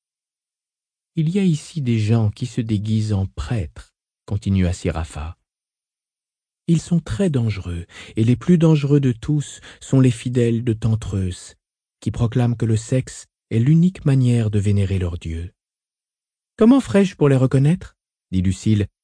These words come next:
qui percevait dans la voix de Sirafa beaucoup de sincérité et un peu d'appréhension. Ne vous tracassez pas pour ça. Vous n'êtes pas censé établir de telles distinctions.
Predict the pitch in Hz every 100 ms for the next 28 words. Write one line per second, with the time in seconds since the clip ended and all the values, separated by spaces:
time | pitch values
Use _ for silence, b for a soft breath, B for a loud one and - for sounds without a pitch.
0 | _ - 113 123 131 - 151 170 143 117
1 | 117 131 120 110 127 117 107 156 139 113
2 | 175 - 185 143 131 127 123 113 113 123
3 | 156 - b b 113 113 113 110 120 110
4 | 104 - 90 85 - 82 76 - _ _
5 | _ _ _ _ _ _ _ _ 180 180
6 | 185 156 131 - - 101 - 92 - 110
7 | - _ _ _ _ _ _ _ - 131
8 | 147 - 147 - 135 - 127 113 110 110
9 | 113 104 98 104 82 87 - 92 - -
10 | 90